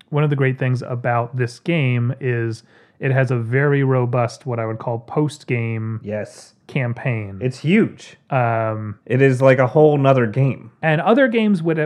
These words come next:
Speaker 1: would have stuff after the end. The first game didn't really, it really just had that cave with Mewtwo in it. That was kind of the only
Speaker 2: Yeah.
Speaker 1: extra thing, uh, which was something.
Speaker 2: Yes.
Speaker 1: Uh, this game, when you beat the Elite Four, you get a, a boat ticket,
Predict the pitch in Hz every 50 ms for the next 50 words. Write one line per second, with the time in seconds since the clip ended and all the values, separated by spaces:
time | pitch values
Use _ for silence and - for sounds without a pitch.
0 | 160 175 160 147 139 - 160 151 156 147 - - 160 156 143 160 147 143 147 -
1 | 156 147 147 143 139 139 143 139 143 139 131 160 151 - 233 226 226 - 202 185
2 | 175 170 170 165 160 151 156 160 156 151 143 139 147 135 127 135 147 147 143 139
3 | 135 - - 139 135 131 127 131 - - 156 139 131 127 131 127 117 123 123 127
4 | 120 - 135 131 131 127 123 123 123 120 117 120 117 - - 127 123 117 113 117
5 | 117 120 117 127 123 120 120 120 120 113 120 - - _ _ _ _ 113 110 107
6 | 101 92 - - - 139 131 - - 135 127 127 127 127 127 123 135 - 143 147
7 | 180 269 330 320 - 233 196 - - 156 117 113 - 107 101 110 123 - - 117
8 | 98 - - - - 135 131 127 123 123 147 185 180 - - 170 156 147 139 139
9 | 135 131 123 123 - _ _ _ _ 156 139 143 139 135 127 120 139 135 127 131
10 | 127 127 123 120 117 117 - - 233 202 156 135 127 123 120 120 120 - - _
11 | _ _ _ _ _ _ - 123 120 127 123 120 120 123 120 127 131 123 117 -
12 | - _ _ _ _ _ - 131 120 117 120 - 135 156 175 - - _ _ -
13 | - 135 117 - 120 113 120 -